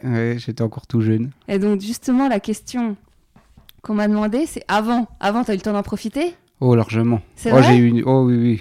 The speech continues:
Speaker 1: j'ai
Speaker 2: T'as commencé
Speaker 1: commencé
Speaker 2: à quel
Speaker 1: très,
Speaker 2: âge ?
Speaker 1: très tôt. Euh, le vrai, vrai rapport,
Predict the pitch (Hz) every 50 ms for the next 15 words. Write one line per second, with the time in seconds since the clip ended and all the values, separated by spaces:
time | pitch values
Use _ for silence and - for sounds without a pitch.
0 | 110 107 107 - 220 - 226 - - - - - 226 240 - 240 226 226 214 214
1 | 220 220 185 - - 131 120 - - - - _ _ _ - - - - - -
2 | - - - - _ _ _ _ - - 104 - - - - - 52 - - -
3 | 127 131 127 123 117 113 123 - - 185 196 185 170 143 147 139 170 175 156 143
4 | 151 151 147 - - 175 175 180 180 175 175 160 - -